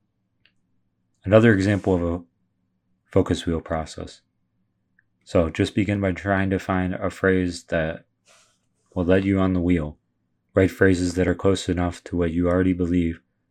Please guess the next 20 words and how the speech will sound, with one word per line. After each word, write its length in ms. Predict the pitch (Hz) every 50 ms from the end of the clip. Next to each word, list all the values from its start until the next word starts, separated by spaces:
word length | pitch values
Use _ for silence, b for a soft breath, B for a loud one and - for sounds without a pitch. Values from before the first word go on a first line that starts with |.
| _ _ _
so 140 | - - -
that 240 | 85 82 87 85 87
they 160 | - 87 85
do 160 | 82 87 92
not 200 | 90 90 90 87
throw 200 | 87 - - 92
you 120 | 87 87 85
off 160 | 82 82 -
in 60 | 87
the 80 | 85 80
bushes, 340 | 78 87 85 - - 85 -
so 140 | - 98 92
to 80 | 82
speak. 360 | 80 - - - 85 78 76 - -
In 80 | 95 90
other 180 | 90 92 101
words, 280 | 98 92 90 87 87 -
if 220 | - 101 87 -
you 300 | 95 95 95 95 92 90 - -
write, 320 | 95 101 87 76 73 -